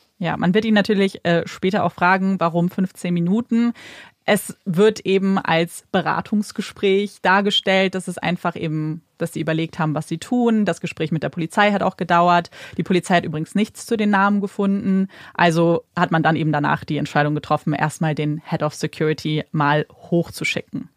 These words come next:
Er öffnet die Tür mit seiner Schlüsselkarte und wird danach zu Protokoll geben, dass er festgestellt hat, dass das Zimmer doppelt verschlossen ist. Das heißt, dass man innen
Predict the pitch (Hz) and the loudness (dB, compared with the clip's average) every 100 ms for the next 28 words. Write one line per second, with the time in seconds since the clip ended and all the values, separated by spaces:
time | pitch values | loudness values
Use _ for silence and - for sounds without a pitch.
0 | _ 185 190 202 220 320 214 - 214 208 | _ 2 4 2 0 -4 -4 -6 -2 2
1 | 202 180 196 214 - 160 175 226 247 247 | 2 2 0 0 -8 -2 2 4 2 2
2 | - - 226 220 - - - 180 196 220 | -2 -6 -2 -2 -2 -4 -2 -2 0 0
3 | - 190 190 196 190 208 240 233 - 208 | 0 0 0 2 2 2 0 -4 -2 -4
4 | - 208 190 180 185 175 - 180 220 233 | -2 -2 0 2 2 2 0 0 0 0
5 | - - 165 185 175 185 - 190 - 220 | -4 -2 0 2 0 -2 -2 -6 0 2
6 | 208 202 185 196 - 202 - 185 - 170 | 4 2 0 0 2 -2 -2 -6 0 -2
7 | 170 143 - - 165 180 175 190 - 185 | -2 -6 -8 -10 -4 0 0 -2 -2 -2
8 | - 185 185 - 208 269 202 208 | 2 2 2 2 2 4 4 2